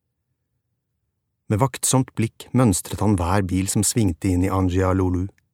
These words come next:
Det var mistenksomheten i blikket som avslørte ham. Kristin skjulte sønnen i fanget.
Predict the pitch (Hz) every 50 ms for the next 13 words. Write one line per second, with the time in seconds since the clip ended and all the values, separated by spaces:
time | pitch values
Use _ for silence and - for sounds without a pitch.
0 | _ _ _ _ _ _ _ _ _ _ _ _ _ _ _ _ _ _ _ _
1 | _ _ _ _ - - 90 92 104 - - - 104 80 78 - - 90 87 85
2 | - 110 110 98 95 - 87 _ - 117 110 120 107 87 76 - - 98 87 -
3 | 110 117 117 _ _ _ _ _ _ _ _ _ _ _ _ _ _ _ _ _
4 | _ _ _ _ _ _ _ _ _ _ _ _ _ _ _ _ _ _ _ _
5 | _ _ _ _ _ - - - 101 - - 110 113 120 120 - - 139 123 90
6 | - - 107 - - 92 78 78 85 95 - - 87 80 80 87 101